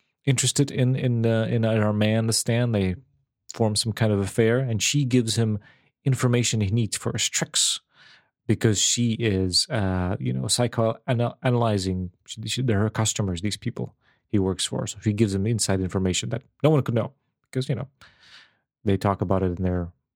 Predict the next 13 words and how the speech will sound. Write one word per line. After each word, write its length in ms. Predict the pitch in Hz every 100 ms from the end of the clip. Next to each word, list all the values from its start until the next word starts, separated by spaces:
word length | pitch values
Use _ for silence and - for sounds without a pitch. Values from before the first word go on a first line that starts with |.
| -
whatever 240 | 98 104
psychological 640 | - 107 - 123 104 - 107
things, 260 | 120 123 - - _ _ - -
and 120 | 104
she 60 | -
records 420 | 107 - 151 110
it. 140 | 101 - _ 123
But 120 | 127
anyway, 420 | 165 123 104 110 - _ _ _ _ - _
he 100 | 120
goes 260 | 147 151
too 140 | - 160
far. 580 | - 127 127 135 117